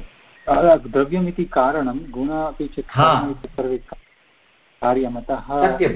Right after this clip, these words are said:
Speaker 1: कारणं विना कार्यस्य उत्पत्तिः न भवति।
Speaker 2: अपि च तिस्रः निकषाः अस्माभिः अधीताः किल?
Speaker 1: आम्, आम्, आम्, सत्यं।
Speaker 2: तत्र एकः निकषः, एका निकषः अस्ति,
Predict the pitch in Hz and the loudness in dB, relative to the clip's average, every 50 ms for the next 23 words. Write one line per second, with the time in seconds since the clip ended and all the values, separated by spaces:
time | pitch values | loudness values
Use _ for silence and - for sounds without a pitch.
0 | - - - _ _ _ - 117 117 127 139 143 160 - - _ _ _ _ _ | -4 -10 -18 _ _ _ -4 -2 0 0 0 0 -2 -6 -10 _ _ _ _ _
1 | _ _ _ - 139 143 160 160 151 135 127 123 120 123 - - - 123 127 131 | _ _ _ -2 0 2 4 4 4 4 2 0 -4 -8 -12 -6 -4 -2 0 0
2 | 139 147 147 151 139 - - - _ 151 147 139 131 120 123 - - 139 131 - | 0 0 -2 -2 -4 -4 -10 -12 _ -2 0 0 0 -2 -4 -6 -6 -6 -6 -4
3 | - 135 117 117 117 113 117 120 117 113 113 110 110 104 - - 104 98 - - | -4 -4 -4 -2 -4 -2 -2 0 0 0 0 0 0 -2 -2 -4 -6 -6 -8 -14
4 | - - - - - - - - - - - - - - - - - - - - | -20 -20 -20 -20 -20 -20 -20 -20 -20 -20 -20 -20 -20 -20 -20 -20 -20 -20 -20 -20
5 | - - - - - - - - - - - - 165 160 220 214 226 240 240 233 | -20 -20 -20 -20 -20 -20 -20 -20 -20 -8 0 0 4 4 4 4 4 4 2 4
6 | - 233 220 - - 233 247 226 233 220 190 190 185 240 226 233 - 247 220 202 | 2 -2 -2 -2 0 0 2 2 2 0 0 -2 0 0 -2 2 2 2 4 4
7 | 220 226 220 - - 208 196 185 185 208 220 - 160 185 196 - 170 147 131 131 | 4 2 2 0 -2 -4 -2 -2 0 -2 -2 -2 -4 -6 -4 0 0 0 2 0
8 | 127 131 143 143 - - - - - 262 - - - - _ _ _ _ _ _ | -2 -2 -4 -4 -4 -4 -6 -12 -14 -14 -14 -14 -16 -20 _ _ _ _ _ _
9 | _ _ _ _ _ _ _ _ _ _ 131 127 107 110 110 107 101 95 92 92 | _ _ _ _ _ _ _ _ _ _ -4 -4 -4 -6 -12 -14 -16 -16 -16 -18
10 | - - 113 101 110 - _ - - - - - - - - _ _ _ 170 170 | -20 -20 -20 -20 -20 -20 _ -20 -20 -18 -18 -18 -18 -18 -20 _ _ _ 0 0
11 | 170 - - 240 240 214 180 175 196 214 220 247 220 226 226 214 190 - 196 185 | 0 2 4 6 6 6 6 4 2 2 0 0 2 2 2 0 -2 -4 -4 -2
12 | 202 214 202 190 165 165 175 - 214 208 208 202 180 190 175 - 220 196 185 165 | 0 -2 0 0 -2 -2 0 2 2 0 0 -2 -6 -10 -4 -2 0 0 0 -2
13 | - - - 240 269 - - - - | -4 -4 -2 -2 -2 -2 -4 -10 -20